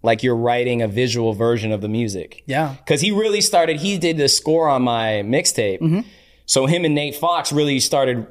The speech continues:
Speaker 1: detailed watching my work. And there was even certain pieces where they would reproduce records around my choreography,
Speaker 2: What?
Speaker 1: which was really interesting.
Speaker 2: That's awesome.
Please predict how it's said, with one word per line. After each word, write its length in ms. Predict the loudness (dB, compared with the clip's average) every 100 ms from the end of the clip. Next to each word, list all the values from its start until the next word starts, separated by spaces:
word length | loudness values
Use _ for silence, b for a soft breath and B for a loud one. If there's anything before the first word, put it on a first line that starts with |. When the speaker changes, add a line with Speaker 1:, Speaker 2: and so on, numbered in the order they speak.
| -18 _ -12 -2
Speaker 1:
detailed 720 | 0 0 -2 0 0 0 0
watching 480 | 0 -2 -2 0 0
my 200 | 0 0
work. 640 | 0 2 0 -2 -8 -20 _ _ _ _ -4
And 140 | 0
there 80 | 0
was 140 | 2 0
even 160 | 0
certain 300 | 0 0 0 -2
pieces 400 | -2 0 0 2
where 140 | 0
they 140 | 0
would 200 | 0 -2 -2
reproduce 920 | 0 0 0 0 -2 0 0 0 0
records 880 | 0 0 2 2 2 2 0 -2 -8 _ _
around 720 | -2 0 0 0 2 2 2 2
my 160 | 0
choreography, 460 | 0 -2 0 -2 -2
Speaker 2:
What? 360 | -2 -2 -2 -6 -6 -8 -6 0
Speaker 1:
which 180 | 0 2
was 240 | 0 0 -2
really 520 | 0 0 2 0 -2
interesting. 400 | -4 -6 -6 -4
Speaker 2:
That's 260 | -4 -6 -14 -8
awesome. 420 | -6 -4 -6 -8